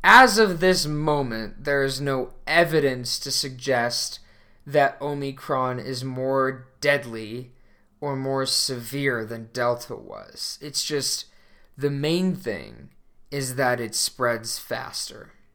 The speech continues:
than, than, than Delta did. Um, and, and that is the main difference between Delta and Omicron.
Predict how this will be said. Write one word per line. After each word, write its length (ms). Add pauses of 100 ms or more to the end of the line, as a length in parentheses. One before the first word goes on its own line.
(140)
than, 480
than, 300
than 160
Delta 380
did. 300 (680)
Um, 720 (580)
and, 220
and 240
that 320
is 280
the 120
main 640
difference 540
between 400
Delta 360
and 120
Omicron. 540